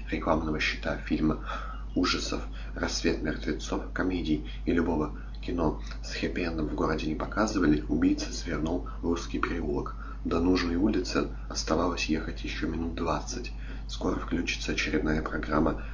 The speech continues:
«Радио Наказание», и за грохотом хэви-метал чуткая фрау Браунштайнер не услышит, как он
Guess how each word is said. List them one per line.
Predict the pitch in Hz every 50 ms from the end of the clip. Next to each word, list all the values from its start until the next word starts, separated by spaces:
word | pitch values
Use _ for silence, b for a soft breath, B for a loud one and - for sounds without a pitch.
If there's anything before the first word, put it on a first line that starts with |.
| B B
«Радио | - 80 78 78 80 82 78
Наказание», | 76 76 73 - 80 78 76 78 76 71 73 - - - B B B
и | - 80
за | 78 80 82
грохотом | 76 - 87 82 - - - - - - -
хэви-метал | - - - 82 78 76 71 76 82 85 - - - - - B B B B B B B B B B B B B B - - -
чуткая | - - - 92 90 82 - 85 85 82 80
фрау | 78 - - 80 78 76 76
Браунштайнер | - 85 85 80 78 78 76 76 - - 87 87 95 92 90 87 85 - -
не | - 87
услышит, | 90 87 - - 85 80 76 76 - - -
как | - - - -
он | 82 80 - -